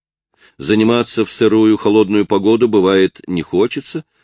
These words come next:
но вы почувствуете себя прекрасно, как только окажетесь в воде. Когда плаваешь,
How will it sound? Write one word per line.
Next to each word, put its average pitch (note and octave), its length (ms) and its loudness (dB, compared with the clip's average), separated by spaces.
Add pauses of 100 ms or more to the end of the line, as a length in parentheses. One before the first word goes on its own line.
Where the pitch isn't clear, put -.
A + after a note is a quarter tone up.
(120)
но D#2+ 320 -2
вы D#2+ 140 -2
почувствуете - 680 -8
себя - 260 -8
прекрасно, E2 720 -8
как - 180 -12
только C2+ 300 -10
окажетесь C#2+ 600 -14
в B1 100 -14
воде. F#2+ 320 -10 (1300)
Когда F#2 320 -4
плаваешь, D3+ 680 -2